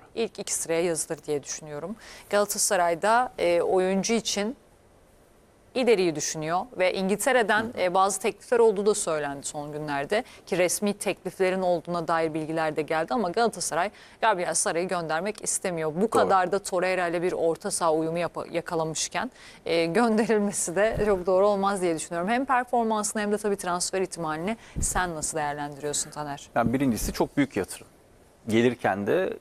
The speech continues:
Speaker 2: insanların bir bölümünün en azından ve ciddi bir bölümünün,
Speaker 1: Hı hı.
Speaker 2: e, "Bu rakamlar verilir mi?"
Speaker 1: Evet.
Speaker 2: dedirten bir isim aslında. Ve böyle bir isimden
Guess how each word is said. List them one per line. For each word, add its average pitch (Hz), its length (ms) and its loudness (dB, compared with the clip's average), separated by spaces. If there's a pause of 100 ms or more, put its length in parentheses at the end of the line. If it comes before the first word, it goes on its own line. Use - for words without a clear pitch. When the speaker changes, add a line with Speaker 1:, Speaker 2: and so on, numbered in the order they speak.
Speaker 2:
insanların 113 760 0 (200)
bir 131 180 4
bölümünün 98 400 4
en 98 220 -2
azından 104 320 -2
ve 131 100 2
ciddi 151 340 0
bir 113 100 2
bölümünün, 101 580 -2
Speaker 1:
Hı 175 80 -4
hı. 147 100 -6
Speaker 2:
e, 120 600 0
"Bu 131 100 4
rakamlar 139 600 2
verilir 131 360 2
mi?" 120 300 2 (420)
Speaker 1:
Evet. 165 120 -12 (400)
Speaker 2:
dedirten 113 720 0
bir - 100 -2
isim 208 300 2
aslında. 101 580 -2
Ve 113 180 2
böyle 135 280 4
bir 135 60 0
isimden 139 680 0